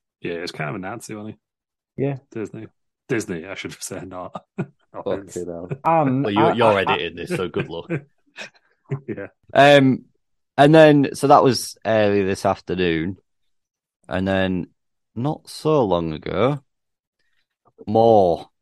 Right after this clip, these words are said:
Speaker 3: allegations. Again, reported by the New, the Wall Street Journal.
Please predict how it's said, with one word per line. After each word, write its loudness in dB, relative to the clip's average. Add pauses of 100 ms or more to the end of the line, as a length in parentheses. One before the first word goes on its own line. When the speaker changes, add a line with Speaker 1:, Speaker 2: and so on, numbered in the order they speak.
(380)
Speaker 3:
allegations. -4 (840)
Again, 4
reported -2
by -4
the -6
New, -6
the -8
Wall -2
Street -10
Journal. -8